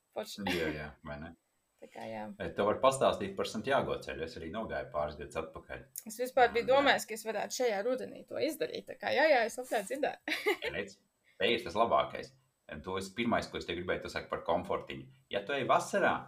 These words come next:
Speaker 2: jā, tas ir komfortabli, saule spīd, viss ir silts un forši, un
Speaker 1: Jā.
Speaker 2: es gāju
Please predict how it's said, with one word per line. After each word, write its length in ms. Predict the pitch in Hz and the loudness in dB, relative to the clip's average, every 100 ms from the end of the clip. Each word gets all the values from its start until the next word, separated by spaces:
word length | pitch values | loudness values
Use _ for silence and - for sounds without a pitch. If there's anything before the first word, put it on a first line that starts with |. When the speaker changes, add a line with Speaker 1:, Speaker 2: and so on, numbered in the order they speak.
| - _ | -18 _
Speaker 2:
jā, 180 | 107 104 92 | 0 0 0
tas 160 | - | -10
ir 80 | - | 0
komfortabli, 640 | 117 120 185 151 139 123 110 | 2 4 2 4 4 4 2
saule 320 | - 135 - | 6 6 6
spīd, 380 | - - 151 143 | -2 -4 -2 -2
viss 160 | 104 - | -4 -6
ir 80 | - | -8
silts 400 | - 139 117 92 | -2 -2 -2 -6
un 80 | - | 0
forši, 460 | 101 90 - - | 2 2 0 -8
un 160 | 67 67 - - - - _ _ _ _ 240 | -10 -10 -14 -16 -16 -16 _ _ _ _ -8
Speaker 1:
Jā. 160 | 240 233 233 _ _ | -8 -8 -16 _ _
Speaker 2:
es 240 | 110 127 113 | -2 -2 -2
gāju 540 | 104 107 110 104 95 | 2 4 4 0 -8